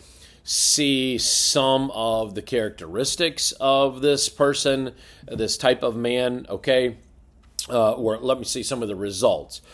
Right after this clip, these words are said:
All right, this toxic sort of, um, false version of a man. It's not a, not really a godly man. Um, maybe he wants to be godly, but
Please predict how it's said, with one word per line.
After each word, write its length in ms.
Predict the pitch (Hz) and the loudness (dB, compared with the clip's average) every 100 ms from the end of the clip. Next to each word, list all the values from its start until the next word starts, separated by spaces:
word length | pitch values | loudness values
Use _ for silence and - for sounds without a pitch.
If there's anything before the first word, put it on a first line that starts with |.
| - | -10
All 80 | - | -6
right, 120 | 110 | -4
this 220 | 104 120 - | -4 -6 -6
toxic 880 | - - 127 - - 135 123 - - - - | -6 -4 -4 -4 0 0 0 -8 -20 -20 -14
sort 340 | - 120 117 | -4 0 0
of, 260 | 110 98 101 | 0 0 -2
um, 480 | 98 92 95 95 - _ - - | 0 -4 -8 -12 -14 _ -20 -6
false 380 | - 127 139 - | 2 4 2 -2
version 580 | 107 123 127 117 120 117 | 0 2 2 -2 -4 -6
of 520 | 92 104 101 101 95 107 | -2 0 0 -2 -8 -6
a 160 | 110 | -4
man. 420 | 101 107 98 95 101 | -2 -4 -4 -4 -6
It's 160 | - | -8
not 180 | 113 110 | -6 -6
a, 140 | 110 107 - - - - | -6 -12 -20 -20 -20 -6
not 160 | 139 147 | -2 4
really 220 | 156 156 | 6 6
a 40 | |
godly 500 | 135 139 135 135 135 | 6 4 4 2 -2
man. 520 | 123 117 120 143 135 - | -2 0 0 0 -2 -6
Um, 480 | 107 104 104 123 135 | -2 0 -2 -6 -2
maybe 220 | 202 320 | 0 2
he 80 | 311 | 2
wants 320 | 143 135 165 | 2 0 -2
to 100 | - | -4
be 160 | 113 110 | -4 -4
godly, 540 | 101 95 92 92 107 | -4 -4 -4 -6 -8
but 480 | 98 85 110 110 110 | -8 -2 -2 -2 -6